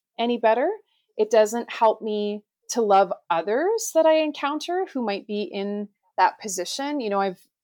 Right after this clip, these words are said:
over the years, I've met a few people who are like, "Oh, I'm, you know, I'm kind of walking through,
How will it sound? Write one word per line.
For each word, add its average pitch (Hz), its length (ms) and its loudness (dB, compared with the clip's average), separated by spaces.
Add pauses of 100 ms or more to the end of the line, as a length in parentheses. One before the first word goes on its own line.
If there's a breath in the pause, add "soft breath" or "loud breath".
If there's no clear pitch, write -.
(140)
over 220 220 0
the 208 100 -2
years, 202 300 0
I've 196 220 2 (120)
met 208 200 0
a 196 60 -2
few 214 200 -10
people 214 380 -4
who 214 140 -4
are 196 120 2
like, 180 300 2
"Oh, 247 260 4
I'm, 214 460 -2 (320)
you 240 80 -4
know, 208 120 4
I'm 196 160 6
kind 233 220 -2
of 190 240 -8
walking 196 540 0
through, 202 640 0